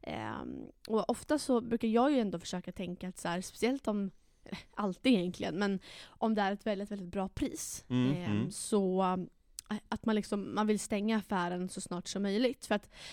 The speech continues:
Speaker 1: det man också ska ha med sig, det är att bud är inte bindande. Ingenting är klart förrän det är klart och allting kan fortfarande hända. Därför vill man ju gärna skriva ett kontrakt så att
Speaker 2: Ja.
Speaker 1: affären är definitiv. Men
Speaker 2: Självklart.
Speaker 1: den här köparen, superseriös,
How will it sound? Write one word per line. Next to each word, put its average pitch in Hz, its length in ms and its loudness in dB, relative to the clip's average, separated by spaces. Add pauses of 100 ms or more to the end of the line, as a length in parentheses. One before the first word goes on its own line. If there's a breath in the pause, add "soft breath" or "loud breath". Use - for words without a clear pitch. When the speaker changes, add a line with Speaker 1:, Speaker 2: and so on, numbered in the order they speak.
(100)
Speaker 1:
det 220 100 2
man 214 120 2
också 262 200 -4
ska - 140 -4
ha 190 100 0
med 285 280 4
sig, - 300 -4
det 202 100 -2
är 190 80 0
att 190 120 -4
bud 208 360 2
är 180 120 2
inte 175 220 -2
bindande. 170 480 0 (560 loud breath)
Ingenting 202 500 2
är 180 40 0
klart 175 280 -4
förrän 180 160 -2
det 180 60 -2
är 180 40 -4
klart 220 360 -4
och 208 100 4
allting 180 380 0
kan 175 120 -8
fortfarande 175 540 -4
hända. 190 380 0 (400 loud breath)
Därför 240 260 4
vill 240 240 6
man 208 160 2
ju 190 60 2
gärna 180 220 -2
skriva 190 380 -2
ett - 120 -6
kontrakt - 540 -4
så 180 60 -4
att - 60 0
Speaker 2:
Ja. 175 140 4
Speaker 1:
affären 185 340 6
är 190 60 -2
definitiv. 180 680 -2
Men 240 400 6
Speaker 2:
Självklart. - 400 4
Speaker 1:
den 214 120 2
här 214 100 0
köparen, 220 680 0 (120)
superseriös, 202 1300 2